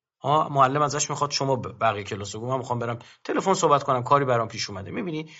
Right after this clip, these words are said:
اون بخشی از نظام آموزشی می‌شه. یعنی اون شلاق، شلاق خداست. برای همینه که شمشیر امیرالمومنین شمشیر خدا بود. یعنی چی؟ یدالله برای این گفت، یعنی دست خداست.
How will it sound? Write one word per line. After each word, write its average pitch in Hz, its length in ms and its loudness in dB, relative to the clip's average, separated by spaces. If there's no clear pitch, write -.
اون 254 300 -2
بخشی 240 400 4
از 185 160 -2
نظام 160 380 4
آموزشی 117 600 -2
می‌شه. 120 240 -10
یعنی 214 140 4
اون 240 160 2
شلاق، 170 500 4
شلاق 143 500 0
خداست. 101 560 -10
برای 113 180 2
همینه 151 300 2
که - 240 -12
شمشیر 160 500 2
امیرالمومنین 156 440 2
شمشیر 131 300 -6
خدا 104 280 -8
بود. - 160 -14
یعنی 156 180 -4
چی؟ 151 160 -6
یدالله 139 600 0
برای 143 180 -6
این 165 100 -8
گفت، - 160 -14
یعنی 117 140 -10
دست - 300 -4
خداست. - 560 -6